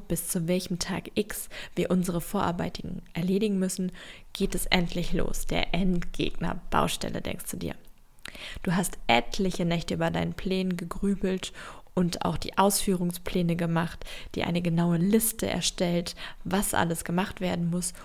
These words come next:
und es geht los auf der Baustelle. Die Baustelle läuft und es sieht alles gut aus, aber dann kommt das. Die Fliesen sind an die falsche Stelle gekommen und du hast es viel zu spät gemerkt und auch der Boden ist total uneben.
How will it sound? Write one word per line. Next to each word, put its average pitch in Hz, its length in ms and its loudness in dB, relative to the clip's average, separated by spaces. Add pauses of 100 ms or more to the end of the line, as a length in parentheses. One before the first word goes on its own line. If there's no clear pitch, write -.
(120)
und 170 160 0
es 160 140 -2
geht 170 200 -2
los 180 300 0
auf - 180 -4
der - 100 -2
Baustelle. - 540 -4 (540)
Die 185 60 2
Baustelle 170 520 2
läuft 262 580 4
und 175 120 0
es 170 80 -4
sieht - 160 -6
alles - 280 -2
gut 240 260 0
aus, 196 340 2 (320)
aber 170 380 4
dann 170 280 -2
kommt - 280 -6 (180)
das. - 440 2 (460)
Die 196 80 2
Fliesen 240 580 4
sind 175 160 2
an 175 120 6
die 175 80 4
falsche 170 340 0
Stelle 185 360 4
gekommen 170 520 0 (220)
und 175 160 2
du 185 80 4
hast 175 240 2
es 175 120 0
viel 226 560 2
zu - 160 -2
spät 165 400 -2
gemerkt - 500 -4 (260)
und - 180 -2
auch 180 180 8
der 175 200 2
Boden 196 500 4
ist - 220 -2
total - 380 0
uneben. - 520 -4